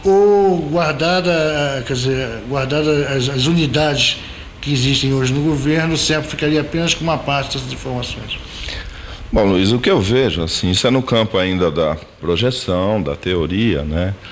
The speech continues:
Speaker 2: É que o que nós precisamos também trabalhar é que o conceito da nuvem com interoperabilidade, né?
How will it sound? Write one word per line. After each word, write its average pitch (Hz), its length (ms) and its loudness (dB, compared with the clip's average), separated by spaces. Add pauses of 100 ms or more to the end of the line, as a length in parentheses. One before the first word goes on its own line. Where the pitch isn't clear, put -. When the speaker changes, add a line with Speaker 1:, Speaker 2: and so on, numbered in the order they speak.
(160)
Speaker 2:
É 101 80 0
que 123 180 -2
o 131 80 2
que 143 160 -2
nós 160 260 2
precisamos 95 720 0
também 87 380 0
trabalhar 90 560 0
é 82 80 0
que 110 140 -4
o 110 40 -2
conceito 127 640 0
da 127 220 0
nuvem 131 580 2
com 131 260 0
interoperabilidade, 113 1300 0
né? 101 260 0